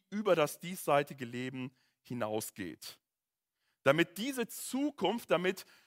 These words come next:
dieses, dieser wiederkommende Jesus unser Leben hier auf der Erde bestimmen und definieren kann. Weil worauf wir hinleben, was unser Ziel ist,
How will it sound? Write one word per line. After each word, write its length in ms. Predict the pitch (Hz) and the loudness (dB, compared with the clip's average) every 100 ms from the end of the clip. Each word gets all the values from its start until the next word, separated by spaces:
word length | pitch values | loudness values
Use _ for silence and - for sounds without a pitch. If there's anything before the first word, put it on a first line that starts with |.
| _ _ _ | _ _ _
dieses, 680 | 131 175 262 233 196 - - | -10 -8 -4 -4 -6 -10 -14
dieser 340 | 156 196 208 165 | -12 2 2 2
wiederkommende 600 | 247 262 226 202 220 185 | 0 0 0 -2 -2 -4
Jesus 960 | 156 170 233 156 127 185 - - - - _ _ _ _ _ | -2 0 0 0 -2 -2 -6 -12 -14 -20 _ _ _ _ _
unser 280 | 156 156 143 | 2 6 6
Leben 540 | 139 165 226 226 147 | 4 0 0 -2 -6
hier 260 | 123 185 - | -6 -8 -4
auf 180 | 151 - | -4 -2
der 180 | 135 | -4
Erde 420 | 143 147 123 127 139 | 0 2 2 0 -4
bestimmen 560 | 123 - - 151 123 | -8 -6 -4 -4 -4
und 140 | 117 127 | -6 -10
definieren 520 | 117 117 113 101 95 | -10 -10 -6 -6 -8
kann. 360 | - 85 80 101 _ _ _ _ _ _ _ - | -8 -8 -10 -20 _ _ _ _ _ _ _ 0
Weil 180 | 135 | 2
worauf 400 | 139 139 196 208 | 2 2 2 2
wir 80 | 156 | -6
hinleben, 920 | 127 226 294 143 117 117 123 165 277 - - | -4 -2 -2 -2 -2 -2 -4 -8 -10 -6 -4
was 120 | 127 | -4
unser 240 | 139 127 | -2 -4
Ziel 380 | - - 233 247 | -4 -8 -6 -6
ist, 500 | - 127 - - - | -2 -2 -2 -12 -20